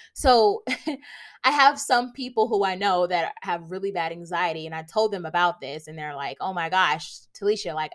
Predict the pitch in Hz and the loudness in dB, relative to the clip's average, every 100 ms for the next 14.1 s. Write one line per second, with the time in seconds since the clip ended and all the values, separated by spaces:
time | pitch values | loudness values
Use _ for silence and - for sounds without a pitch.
0 | 156 165 165 190 208 185 170 175 240 208 | -4 -4 -2 -2 -2 -6 -6 -4 -4 -4
1 | 190 233 254 208 185 190 220 285 - 311 | -2 -2 0 -2 -4 0 4 2 0 -6
2 | 269 233 214 190 220 262 - 180 165 160 | -4 -2 -2 0 -2 -2 0 0 -2 -8
3 | 135 - 277 320 359 330 - _ - _ | -14 -12 -10 -6 -2 -2 -4 _ -20 _
4 | _ _ 403 403 453 415 - 427 - - | _ _ -4 0 0 0 0 0 0 -8
5 | 220 294 392 - 247 247 - 156 165 - | -10 -4 -2 0 0 0 -2 -8 -8 -10
6 | 254 294 - - 214 254 - 202 185 - | -10 -8 -10 -12 -8 -8 -8 -6 -6 -6
7 | - 214 196 208 202 196 175 156 151 - | -10 -10 -8 -6 -6 -6 -10 -12 -16 -14
8 | 160 196 226 - - - 202 240 269 294 | -10 -8 -8 -12 -20 -6 -2 0 -2 -8
9 | - 381 427 117 180 - 294 285 269 302 | 0 2 2 0 -6 -6 -6 -4 -4 -6
10 | 285 285 302 403 359 330 302 320 185 127 | -8 -8 -6 -8 -6 -6 -8 -8 -10 -12
11 | - 214 220 240 277 269 - - _ _ | -4 -2 0 0 0 -4 -14 -18 _ _
12 | _ 247 311 285 339 494 170 160 190 196 | _ -2 0 2 4 6 4 2 -8 -6
13 | 202 196 196 226 226 - 196 175 190 180 | -4 0 0 2 -2 -6 -14 -10 -6 -4
14 | 175 | -6